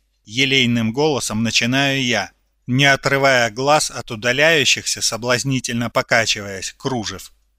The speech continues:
Ну, насчет юбок, в смысле. Не тому об этом говорить, кто делал аборт от какого-то плешивого хуя. Последние слова я уже кричу.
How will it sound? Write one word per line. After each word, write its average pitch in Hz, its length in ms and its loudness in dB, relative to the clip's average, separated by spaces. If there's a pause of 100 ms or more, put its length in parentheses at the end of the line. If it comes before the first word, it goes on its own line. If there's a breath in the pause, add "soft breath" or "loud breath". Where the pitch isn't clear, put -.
(480)
Ну, 202 220 4
насчет 175 400 2
юбок, 160 360 -2
в - 60 -8
смысле. 110 540 -6 (880)
Не 127 240 0
тому 202 440 6
об 139 180 6
этом 143 340 2
говорить, 156 640 2
кто - 280 -2
делал 156 520 0
аборт 165 540 2
от - 220 -6
какого-то 175 560 2
плешивого 180 800 0
хуя. 131 580 -2 (920)
Последние 135 640 0
слова 139 360 2
я 135 180 2
уже 135 220 0
кричу. 127 540 -4